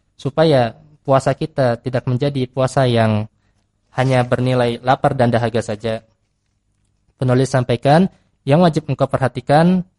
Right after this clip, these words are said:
adalah ikhlas kepada Allah Subhanahu wa Ta'ala.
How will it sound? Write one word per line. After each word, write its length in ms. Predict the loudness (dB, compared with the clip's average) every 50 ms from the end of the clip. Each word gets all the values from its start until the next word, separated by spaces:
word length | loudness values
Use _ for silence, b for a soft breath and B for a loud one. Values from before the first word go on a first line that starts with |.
| _ -6
adalah 360 | -4 -2 0 0 2 0 0 0
ikhlas 480 | -2 -6 -4 0 2 2 2 0 -2 _ _ _ _ _ _ _ _ -20
kepada 480 | -12 -8 -8 -6 -2 0 -2 -2 -2 -4 _ _ _ _ _ -8
Allah 240 | -6 -4 -2 -4 -4
Subhanahu 800 | -4 -6 -6 -6 -4 -2 -2 -2 -2 -4 -4 -6 -6 -8 -10 -12 _ _ -8
wa 80 | -8 -8
Ta'ala. 480 | -8 -8 -10 -10 -10 -12 -12 -14 _